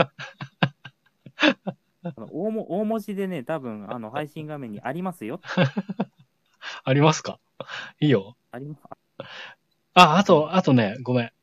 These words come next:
Speaker 2: え、十番目、
Speaker 1: はい。
Speaker 2: 十番目の質問があった。まだごめん。十番目の質問は、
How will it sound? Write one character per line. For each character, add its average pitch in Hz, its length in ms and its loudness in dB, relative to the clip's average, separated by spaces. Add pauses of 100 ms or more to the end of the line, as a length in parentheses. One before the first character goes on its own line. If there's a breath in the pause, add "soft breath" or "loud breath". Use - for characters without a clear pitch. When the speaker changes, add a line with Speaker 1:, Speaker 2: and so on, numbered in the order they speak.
(300)
Speaker 2:
え、 147 120 0
十 151 180 6
番 185 180 8
目、 170 160 4
Speaker 1:
は 139 120 -6
い。 123 40 -2
Speaker 2:
十 165 120 2
番 180 120 6
目 180 100 6
の 123 80 4
質 - 160 -6
問 98 120 0
が 95 80 -6
あ - 20 -10
っ - 40 -18
た。 - 180 -18 (120)
ま 104 100 -6
だ 87 100 -12
ご - 120 -18
め 90 80 -12
ん。 - 60 -20 (2250)
十 170 180 4
番 196 120 6
目 202 100 8
の 139 80 6
質 - 180 0
問 113 360 -2
は、 127 380 4